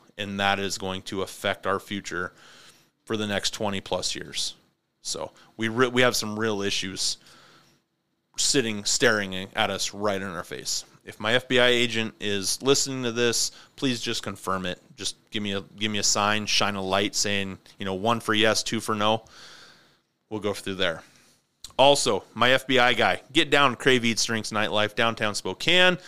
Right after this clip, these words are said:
I guarantee Jacob has some A C going on down there. His drinks are nice and cold. The food is nice and hot. And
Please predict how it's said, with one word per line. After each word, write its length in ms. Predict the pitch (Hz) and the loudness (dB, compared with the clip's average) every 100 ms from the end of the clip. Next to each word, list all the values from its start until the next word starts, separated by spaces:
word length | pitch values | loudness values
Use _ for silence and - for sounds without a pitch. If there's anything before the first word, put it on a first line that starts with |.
| - - - - | -18 -18 -20 -4
I 80 | 113 | 0
guarantee 500 | 127 156 135 - 185 | 4 4 4 2 0
Jacob 380 | 131 135 135 120 | 4 4 4 2
has 240 | 110 107 | 2 2
some 460 | - 104 101 101 98 | 0 0 -2 -2 -2
A 160 | 101 | -2
C 260 | 101 - 117 | -2 0 0
going 280 | 107 110 107 | 2 0 2
on 160 | 101 | 0
down 240 | 98 95 98 | 0 -4 0
there. 420 | 123 135 135 131 - - _ | 4 6 6 4 -4 -20 _
His 220 | 104 101 | -8 -6
drinks 340 | - 123 127 135 | -2 0 0 0
are 40 | |
nice 280 | 123 123 - | 2 2 0
and 100 | 107 | -2
cold. 380 | - 180 180 151 | 4 8 8 4
The 80 | |
food 280 | 120 160 165 | 4 8 8
is 120 | 139 | 6
nice 260 | 131 147 - | 4 2 0
and 80 | 113 | 0
hot. 460 | 156 196 208 - - _ _ _ _ _ _ _ _ _ | 4 4 4 0 -8 _ _ _ _ _ _ _ _ _
And 640 | 107 110 107 107 104 101 | -2 2 2 2 -2 -6